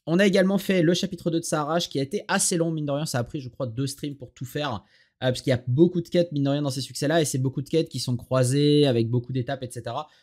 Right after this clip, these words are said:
Donc ça a mis un peu de temps à être fait, mais en tout cas, ça c'est fait. Donc pour Sahara, on est opérationnel, on a pu taper El Pico en même temps, quel-, taper quelques succès également sur les mobs et tout, donc c'est bénef. Et également avancer les quêtes d'alignement Bonta.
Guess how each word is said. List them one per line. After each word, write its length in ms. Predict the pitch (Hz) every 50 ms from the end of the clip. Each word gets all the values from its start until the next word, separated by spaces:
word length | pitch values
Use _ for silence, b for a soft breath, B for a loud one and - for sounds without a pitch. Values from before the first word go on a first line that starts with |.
| b b -
Donc 120 | 120 123
ça 120 | - 151
a 40 | 143
mis 120 | 151 180 208
un 100 | 208 185
peu 140 | - 190
de 60 | 175 -
temps 140 | - 175
à 80 | 170 165
être 80 | 160 -
fait, 260 | - 175 175 185 185
mais 220 | 170 143 139 151
en 80 | 165 165
tout 160 | 165 - 170
cas, 180 | - 165 156 156
ça 180 | - - 165
c'est 140 | 165 - 156
fait. 260 | 135 - 160 170 170 b b b b b b -
Donc 160 | 123 131 123
pour 140 | - 175 170
Sahara, 360 | - - 175 160 165 170 175 170 - - -
on 100 | 151 170
est 60 | 170
opérationnel, 520 | 170 170 165 147 147 139 - 143 147 170 160
on 40 | 127
a 60 | 117
pu 80 | -
taper 220 | - 131 123 135 127
El 100 | 127 120
Pico 240 | - 127 120 - 135
en 60 | 123
même 180 | 120 117 113
temps, 240 | 107 131 147 156 - _ _ _ _ _
quel-, 240 | - 143 139 127 120 _ _ -
taper 200 | - 139 123 160
quelques 280 | - 151 139 - 151 135
succès 320 | - 135 123 - 151 143
également 320 | 139 127 123 123 123 135
sur 160 | 127 - 135 120
les 100 | 113 113
mobs 340 | 117 120 127 127 127 120
et 60 | 117 110
tout, 200 | - 139 151 143
donc 160 | 117 107 104
c'est 120 | - 151
bénef. 360 | 139 139 120 135 170 - - 120 98 - B B B B B B B B -
Et 240 | 170 208 220 175 170
également 320 | 151 156 156 156 170 202
avancer 380 | 208 180 156 160 160 - - 208
les 100 | 185 165
quêtes 140 | - 185 160
d'alignement 360 | 165 160 156 160 170 202 196
Bonta. 420 | 170 170 175 165 - 123 - _